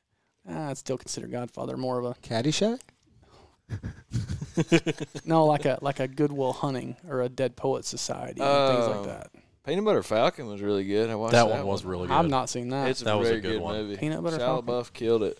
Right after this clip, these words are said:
Speaker 4: Mm-hmm.
Speaker 1: Oh, well, Shia LaBeouf always kills it. But,
Speaker 3: Yeah.
Speaker 1: yeah, um, I'll have to watch Peanut Butter Fa-, I think you told me about that.
Speaker 4: Yeah.
Speaker 1: Or did we
Speaker 3: It's
Speaker 1: talk about it on
Speaker 3: really
Speaker 1: the
Speaker 3: good
Speaker 1: podcast
Speaker 3: movie.
Speaker 1: one time?
Speaker 4: I told you about it.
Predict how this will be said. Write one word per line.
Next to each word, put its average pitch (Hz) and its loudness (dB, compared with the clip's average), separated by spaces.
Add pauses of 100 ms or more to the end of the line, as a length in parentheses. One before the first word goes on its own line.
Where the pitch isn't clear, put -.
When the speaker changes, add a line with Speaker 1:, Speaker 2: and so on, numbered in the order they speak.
(260)
Speaker 4:
Mm-hmm. 101 -6
Speaker 1:
Oh, 127 0
well, 131 -6
Shia 123 -2
LaBeouf 127 -6
always 123 -6
kills - -12
it. - -16
But, 135 -4
Speaker 3:
Yeah. 135 2
Speaker 1:
yeah, - -12
um, 139 -2
I'll 135 -2
have 151 -2
to - -8
watch 143 -2
Peanut 127 -6
Butter 120 -4
Fa-, - -16
I - -16
think - -14
you 294 -4
told 320 -2
me 185 0
about 92 -8
that. - -6
Speaker 4:
Yeah. 214 -2 (680)
Speaker 1:
Or 165 -4
did 170 6
we 190 2
Speaker 3:
It's 185 2
Speaker 1:
talk 185 8
about 185 4
it 165 2
on 156 2
Speaker 3:
really 147 0
Speaker 1:
the - -
Speaker 3:
good 156 4
Speaker 1:
podcast 104 -4
Speaker 3:
movie. 139 -2
Speaker 1:
one 127 -4
time? 127 2
Speaker 4:
I 127 2
told 165 -4
you 98 -2
about 85 0
it. 85 -8